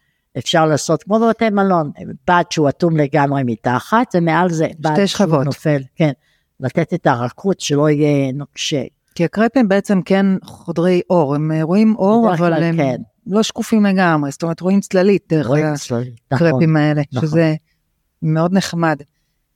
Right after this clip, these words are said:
Speaker 1: נכון. אז
Speaker 2: אה,
Speaker 1: יש פתרונות להכל, אפשר לעשות גלילה,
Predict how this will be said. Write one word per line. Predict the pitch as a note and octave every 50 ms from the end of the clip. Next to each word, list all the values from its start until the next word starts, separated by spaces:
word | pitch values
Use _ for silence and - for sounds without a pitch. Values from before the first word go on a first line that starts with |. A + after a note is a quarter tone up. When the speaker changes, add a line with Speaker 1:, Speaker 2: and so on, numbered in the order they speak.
| -
Speaker 1:
נכון. | - F#2+ - - F#2+ F#2+ - - _ _ _ _ -
אז | D#3+ D#3 D#3+
Speaker 2:
אה, | E3 E3 E3 E3
Speaker 1:
יש | F3 F3+ E3+ E3+
פתרונות | F3 E3+ F3 - A3 A#3 A3+ A#3 A3+ -
להכל, | A3 G3+ F#3 F3 - - F3 C#3+ B2
אפשר | A2 - C#3+
לעשות | B2+ A2+ - D3 - -
גלילה, | - E3+ F#3 F#3 E3 C#3+ B2+ B2